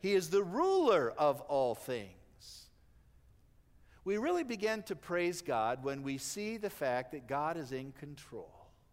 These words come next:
That means of the good days and the bad days, of the bright days and the dark days.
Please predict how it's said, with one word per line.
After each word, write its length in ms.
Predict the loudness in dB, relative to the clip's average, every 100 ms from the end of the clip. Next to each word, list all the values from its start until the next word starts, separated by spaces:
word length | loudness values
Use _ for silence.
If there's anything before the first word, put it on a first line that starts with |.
| _ _ -20 -20 -20 -20 -20 -20 -20 -20 -20 -20 -6
That 180 | -2 0
means 280 | -2 -4 -4
of 100 | -6
the 60 | -4
good 240 | -4 -2
days 340 | 0 2 0 -2
and 100 | -8
the 60 |
bad 320 | -4 -2 -2
days, 480 | -4 -8 -8 -16 -18
of 140 | -18 -16
the 60 |
bright 340 | -10 -6 -6 -4
days 400 | -6 -4 -8 -14 -18 -14
and 100 | -12
the 80 |
dark 360 | -6 -4 -6 -8
days. 440 | -16 -16 -18 -20